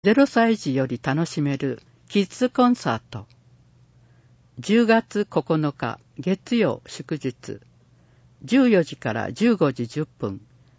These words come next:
会場十三時三十分。場所、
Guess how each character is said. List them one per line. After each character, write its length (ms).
会 260
場 420
十 260
三 300
時 120
三 300
十 160
分。 360
場 160
所、 300